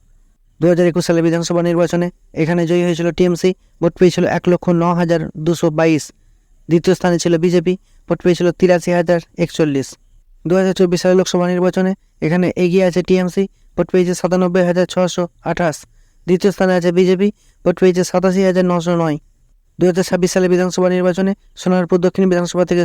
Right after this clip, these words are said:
সম্ভাব্য জয়ী হতে পারে বিজেপি। পরবর্তী বিধানসভা সোনারপুর উত্তর, এখানে বিধায়ক আছেন ফিরদৌসী বেগম। দুহাজার একুশ সালে বিধানসভা নির্বাচনে এখানে জয়ী হয়েছিল টিএমসি, ভোট পেয়েছিল এক লক্ষ উনিশ হাজার নশো সাতান্ন। দ্বিতীয় স্থানে ছিল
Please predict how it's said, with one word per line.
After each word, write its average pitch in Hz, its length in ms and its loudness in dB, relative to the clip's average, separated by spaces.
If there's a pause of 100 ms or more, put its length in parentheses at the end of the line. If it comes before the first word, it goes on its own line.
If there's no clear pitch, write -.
সম্ভাব্য 180 240 2 (100)
জয়ী 175 160 2
হতে 165 160 0
পারে 160 140 0 (280)
বিজেপি। 160 420 2 (1300)
পরবর্তী 180 420 2
বিধানসভা 185 420 0
সোনারপুর 185 340 0 (100)
উত্তর, 196 240 -4 (340)
এখানে 185 260 2
বিধায়ক 185 280 0
আছেন 190 240 0
ফিরদৌসী 185 480 0
বেগম। 175 260 0 (520)
দুহাজার 185 340 2
একুশ 180 180 -2
সালে 185 200 2
বিধানসভা 185 420 0
নির্বাচনে 185 420 0
এখানে 180 240 0
জয়ী 180 180 0
হয়েছিল 180 240 -2 (100)
টিএমসি, 185 360 0 (380)
ভোট 175 160 -2
পেয়েছিল 185 240 2 (100)
এক 160 120 -2
লক্ষ 185 140 0 (140)
উনিশ 180 220 0
হাজার 175 240 0
নশো 175 260 -4
সাতান্ন। 170 320 0 (380)
দ্বিতীয় 190 280 0
স্থানে 185 240 -2
ছিল 185 100 0